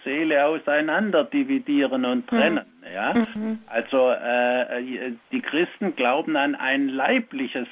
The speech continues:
Speaker 1: Weiterleben nach dem Tod, nicht als ein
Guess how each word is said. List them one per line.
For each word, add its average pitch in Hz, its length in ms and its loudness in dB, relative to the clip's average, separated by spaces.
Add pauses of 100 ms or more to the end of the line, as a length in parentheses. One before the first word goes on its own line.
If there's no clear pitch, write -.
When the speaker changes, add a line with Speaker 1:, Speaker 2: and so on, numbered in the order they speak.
(120)
Speaker 1:
Weiterleben 117 800 0
nach 110 240 0
dem 113 280 -4
Tod, 104 380 -2
nicht 151 520 2
als 180 260 0 (100)
ein 135 680 -4